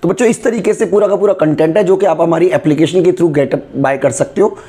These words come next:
तो paper code आप याद रखिएगा, वन ज़ीरो टू, आपको यहाँ पे search करना है वन ज़ीरो टू। और अगर आप B, B, बीईसीसी लिख देंगे, तो आपको आसानी रहेगी, और बीईसीसी वन ज़ीरो टू। तो जैसे आप बीईसीसी वन ज़ीरो टू लिखोगे, आपको यही वाला course जो है, वो मिल जाएगा।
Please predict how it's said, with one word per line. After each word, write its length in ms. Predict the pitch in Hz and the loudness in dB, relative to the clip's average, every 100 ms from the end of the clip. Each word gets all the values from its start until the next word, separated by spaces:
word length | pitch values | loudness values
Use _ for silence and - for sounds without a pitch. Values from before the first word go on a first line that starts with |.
| - - - | -20 -10 -6
तो 60 | |
paper 340 | 135 175 175 185 | -2 -2 -2 -2
code 220 | 196 180 | 0 0
आप 140 | 156 | 0
याद 180 | 143 156 | 0 0
रखिएगा, 360 | 160 156 170 202 | -2 0 2 2
वन 260 | 151 151 | 0 -2
ज़ीरो 180 | 139 160 | 2 2
टू, 260 | 190 110 - | 0 -4 -4
आपको 280 | 104 - 160 | -8 -2 0
यहाँ 180 | 131 135 | 0 0
पे 120 | 175 | -2
search 240 | 165 151 | 0 -2
करना 240 | - 143 139 | -2 -2 0
है 100 | 196 | 0
वन 240 | 139 147 | 0 0
ज़ीरो 400 | 139 147 214 - - - _ _ - | 2 2 0 -4 -18 -20 _ _ -4
टू। 160 | 120 | -2
और 160 | 139 151 | 0 -2
अगर 200 | 160 160 | 0 0
आप 100 | 160 | 2
B, 200 | 156 165 | 0 0
B, 260 | 156 160 139 | 0 0 0
बीईसीसी 580 | 139 175 165 170 180 | 0 2 0 0 0
लिख 100 | 185 | 0
देंगे, 260 | 156 180 180 | 2 0 2
तो 120 | 190 | 0
आपको 420 | 143 - 226 262 - - - - | -2 0 -2 -2 -6 -20 -18 -8
आसानी 300 | 143 156 170 | -4 -2 0
रहेगी, 280 | 165 156 175 | 0 0 2
और 420 | 165 151 214 - - - | 2 0 -2 -12 -18 -14
बीईसीसी 840 | - 143 156 151 151 123 175 220 - - _ _ _ _ | -2 0 0 -2 -2 -4 -2 -4 -6 -18 _ _ _ _
वन 200 | 113 131 | -4 -2
ज़ीरो 180 | 131 135 | 0 -2
टू। 160 | 117 90 - - - - | -4 -10 -16 -20 -20 -10
तो 60 | - | -2
जैसे 260 | 165 175 240 | 0 0 -2
आप 80 | |
बीईसीसी 440 | 196 208 170 190 185 | 0 0 2 0 0
वन 140 | 175 | 0
ज़ीरो 160 | 175 170 | 2 2
टू 140 | 170 | 2
लिखोगे, 340 | 160 165 151 190 | 0 0 0 0
आपको 240 | 147 160 | 0 2
यही 200 | 139 151 | 2 2
वाला 200 | 165 156 | 2 0
course 240 | 147 135 | -2 -4
जो 140 | - 123 | 0 0
है, 60 | |
वो 120 | 120 117 | 2 2
मिल 180 | 127 | 2
जाएगा। 280 | 143 151 214 | 2 2 -2